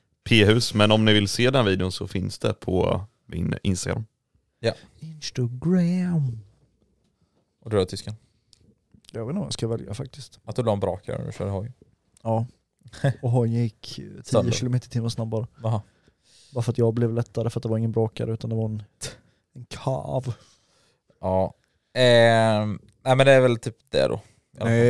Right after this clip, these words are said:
Speaker 3: Nästa fråga.
Speaker 2: Ehm, ja, tysken.
Speaker 3: <laughs> Olof Primo frågar, "Har ni fått soppatorsk när ni har varit ute och kört någon gång?"
Speaker 2: Bra fråga ändå.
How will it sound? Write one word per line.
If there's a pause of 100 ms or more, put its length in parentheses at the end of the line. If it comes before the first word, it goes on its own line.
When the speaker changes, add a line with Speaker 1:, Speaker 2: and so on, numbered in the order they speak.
(280)
Speaker 3:
Nästa
fråga. (1200)
Speaker 2:
Ehm, (680)
ja, (340)
tysken. (580)
Speaker 3:
<laughs> (800)
Olof
Primo
frågar,
"Har
ni
fått
soppatorsk
när
ni
har
varit
ute
och
kört
någon
gång?" (340)
Speaker 2:
Bra
fråga
ändå.